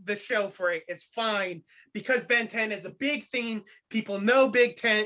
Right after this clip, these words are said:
Ben Ten's deal, and it's a small portion of Ben Ten's deal. If half of Generator Rex was Generator Rex Go or whatever,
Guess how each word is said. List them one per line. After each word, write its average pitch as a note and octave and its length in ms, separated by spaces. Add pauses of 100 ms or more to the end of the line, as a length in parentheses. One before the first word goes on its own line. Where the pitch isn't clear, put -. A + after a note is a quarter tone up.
Ben G3 340
Ten's F3+ 320
deal, F3 380 (260)
and E3+ 120
it's E3 120
a F3+ 60
small A#3+ 500
portion G3 520
of C3+ 100
Ben C#3 240
Ten's C3+ 340
deal. C3 280 (360)
If G3 280 (120)
half C#4+ 360
of A#3+ 140
Generator A3+ 680
Rex F#3+ 480 (240)
was E3+ 280
Generator G3+ 680
Rex F#3 320
Go G#3 680
or A#3 160
whatever, A#3 560